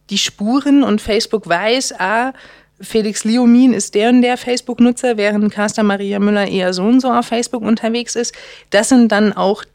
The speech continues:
die Daten, die, die Facebook letztendlich von mir als Person sammelt und, äh, die dann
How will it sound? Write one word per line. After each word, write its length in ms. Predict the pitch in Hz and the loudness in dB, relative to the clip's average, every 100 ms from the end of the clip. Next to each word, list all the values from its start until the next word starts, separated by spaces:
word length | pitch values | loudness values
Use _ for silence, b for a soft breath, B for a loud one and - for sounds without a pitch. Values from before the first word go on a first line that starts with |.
| _ _ - | _ _ -14
die 100 | 190 | -4
Daten, 560 | 185 175 240 254 233 | 0 0 2 2 2
die, 300 | 214 202 196 | 0 -6 -8
die 160 | - 190 | -10 -12
Facebook 480 | - 202 214 208 - | -4 -2 -2 -6 -8
letztendlich 640 | 190 - 220 - 208 - - | -6 -4 -4 -4 -8 -10 -16
von 420 | - 202 190 190 | -8 -4 -4 -4
mir 340 | 202 202 233 208 | 0 4 4 2
als 180 | 190 - | -2 -6
Person 540 | - 196 202 196 175 | -4 0 2 2 0
sammelt 520 | - 185 240 311 349 B B B B B | -2 0 2 0 -2 B B B B B
und, 480 | 196 214 202 202 202 | 2 4 2 0 0
äh, 420 | 208 202 196 185 185 | 2 2 0 -4 -8
die 140 | - 190 | -12 -4
dann 480 | 175 185 226 220 | 0 4 4 4